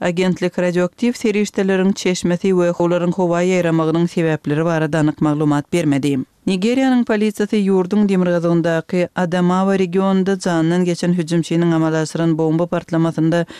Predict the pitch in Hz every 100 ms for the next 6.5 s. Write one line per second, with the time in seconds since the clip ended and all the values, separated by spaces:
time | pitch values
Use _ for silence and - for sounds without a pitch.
0 | - - - 196 175 180 185 180 190 175
1 | 180 180 180 175 170 175 175 170 175 175
2 | 175 170 185 185 180 196 151 131 165 156
3 | - - - - 175 175 208 240 - 214
4 | 214 220 202 170 165 156 151 147 160 175
5 | 165 156 160 180 180 180 165 165 180 -
6 | 165 165 156 165 170